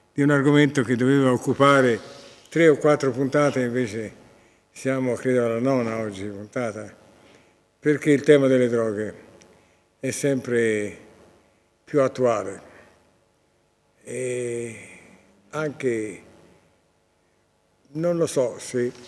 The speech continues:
abbastanza combattuto. Io ho tutti i miei dubbi, perché praticamente una volta ci si procurava la droga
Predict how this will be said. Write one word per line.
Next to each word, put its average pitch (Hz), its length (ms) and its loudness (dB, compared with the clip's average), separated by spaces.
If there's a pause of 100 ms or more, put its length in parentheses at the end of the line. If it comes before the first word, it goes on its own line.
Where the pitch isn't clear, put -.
(460)
abbastanza 135 680 -2
combattuto. 120 640 -2
Io 113 420 -8 (800)
ho 117 140 -8
tutti 135 280 -4
i 127 40 0
miei 127 200 2
dubbi, 113 360 -2
perché 104 600 -8 (880)
praticamente 143 840 0
una 120 160 0
volta 127 520 -2 (1500)
ci - 220 -8
si - 140 -6
procurava 135 520 0
la 117 300 -2
droga 123 500 -2